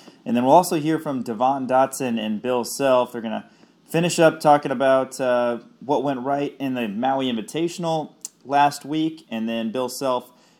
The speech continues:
is gonna talk about, uh, what a win in a tournament like that can do for a team like this. And Kansas, of course, now six consecutive in-season conference titles, but none is better than Maui,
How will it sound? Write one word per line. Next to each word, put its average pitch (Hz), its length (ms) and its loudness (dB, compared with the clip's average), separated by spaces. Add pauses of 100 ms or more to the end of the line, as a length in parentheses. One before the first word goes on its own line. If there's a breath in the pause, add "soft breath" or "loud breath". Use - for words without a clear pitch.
is 104 160 -10
gonna 117 160 -2
talk 117 280 0
about, 110 500 0
uh, 107 300 0 (100)
what 156 260 0 (220)
a 95 80 -2
win 147 320 0
in 127 120 0
a 117 40 -6
tournament 131 340 -2
like 117 200 -2
that 117 260 0
can 110 160 -6
do 110 460 0 (460 loud breath)
for 104 220 0
a 101 40 0
team 117 360 -2
like 107 300 -2
this. 110 400 -2
And 98 100 -8 (160)
Kansas, 117 480 -2 (320 soft breath)
of - 60 -20
course, 117 260 0
now 110 180 0
six - 380 -4
consecutive 107 880 -4 (540 loud breath)
in-season 120 880 -2
conference 110 480 0
titles, 120 600 4
but 95 180 -4
none 123 260 4
is 117 100 -2
better 107 320 0
than 98 220 -4
Maui, 110 560 2